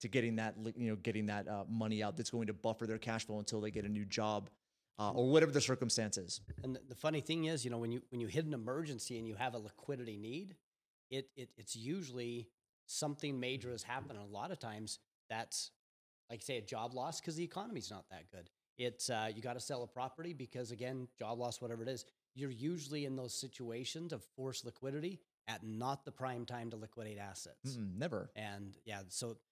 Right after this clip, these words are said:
Speaker 2: so having the liquidity here in a high cash value policy is, is paramount to that foundation.
Speaker 1: Y-, and I look
Speaker 2: Yeah.
Speaker 1: at, you know, John, you, you, you brought up some good, you brought up some good points. And as we've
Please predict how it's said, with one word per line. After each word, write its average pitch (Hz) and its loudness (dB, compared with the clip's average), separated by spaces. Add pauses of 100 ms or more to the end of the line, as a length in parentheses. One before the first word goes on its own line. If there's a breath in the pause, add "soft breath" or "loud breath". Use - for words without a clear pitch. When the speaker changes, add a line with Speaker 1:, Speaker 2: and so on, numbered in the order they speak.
(120)
Speaker 2:
so - -4
having 160 6
the 139 2
liquidity 127 -2
here 113 -2
in 107 -4
a 107 -8 (100)
high 120 -2
cash 110 -6
value 104 -6 (100)
policy 107 -6
is, 95 -12
is 98 -10 (220)
paramount 110 -6
to 107 -12
that 101 -12
foundation. 101 -8 (280)
Speaker 1:
Y-, 117 -8 (520)
and 139 2
I 151 6
look 208 4
Speaker 2:
Yeah. 190 4
Speaker 1:
at, 151 -2
you 151 2
know, 147 6
John, 139 4
you, 127 2
you, 127 2 (600)
you 131 0
brought 160 8
up 165 6
some 127 2
good, 131 6
you 120 -2
brought 160 6
up 165 2
some 123 4
good 113 4
points. 113 2
And 113 2
as 110 0
we've 131 2